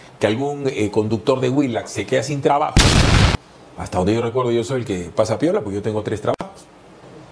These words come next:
Pero el común de los conductores de Willax solamente trabajan acá, como Chibolín trabajaba solamente allá. Como los conductores de Panamericana Televisión, como los conductores del común de los por-,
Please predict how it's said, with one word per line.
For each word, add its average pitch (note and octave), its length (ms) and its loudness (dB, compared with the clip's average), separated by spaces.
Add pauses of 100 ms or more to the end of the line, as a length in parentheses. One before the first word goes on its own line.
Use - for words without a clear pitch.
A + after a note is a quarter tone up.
(220)
Pero F#2 160 2
el F2+ 80 0
común A2 240 -2
de B2+ 80 4
los A2 80 -2
conductores F#2+ 420 -2
de G#2+ 60 0
Willax A2+ 320 0
solamente G#2+ 400 0
trabajan G2 400 -2
acá, D3+ 380 0 (540)
como F2+ 220 -2
Chibolín F#2 440 0
trabajaba F#2+ 420 0
solamente G2+ 420 0
allá. D3 220 -2 (1120)
Como G#2 220 2
los G2 100 0
conductores G2 420 0
de G#2+ 80 0
Panamericana G2 540 -2
Televisión, C#3 600 0
como G2+ 220 -4
los F#2 120 -2
conductores G2 480 0
del F#2+ 160 -2
común G2+ 300 0
de A#2+ 100 4
los A#2 100 -2
por-, A2+ 280 0